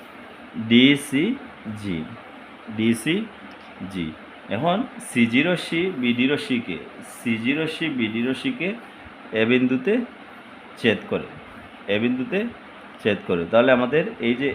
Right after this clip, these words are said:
এবিসি উদ্দিষ্ট ত্রিভুজ, এবিসি উদ্দিষ্ট ত্রিভুজ। তাহলে এবিসি উদ্দিষ্ট ত্রিভুজ এতক্ষণ, এতটুকু পর্যন্ত লিখলে হবে। অঙ্কনের এই বিবরণ হচ্ছে এতটুকু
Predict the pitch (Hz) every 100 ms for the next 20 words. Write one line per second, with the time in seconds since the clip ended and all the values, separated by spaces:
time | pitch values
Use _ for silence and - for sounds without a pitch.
0 | 113 110 131 127 127 113 107 117 - 180
1 | 233 - - - - - 113 104 92 85
2 | - - 117 127 147 120 117 139 139 123
3 | 127 120 110 117 - 160 220 - - -
4 | - - - 113 92 82 - - - -
5 | - 107 127 147 139 127 147 170 147 127
6 | 131 151 131 117 123 120 117 131 143 -
7 | 117 135 139 143 131 120 117 123 117 101
8 | 113 104 98 143 - - 107 110 123 123
9 | 131 120 - 117 117 120 120 110 107 113
10 | 123 123 117 110 117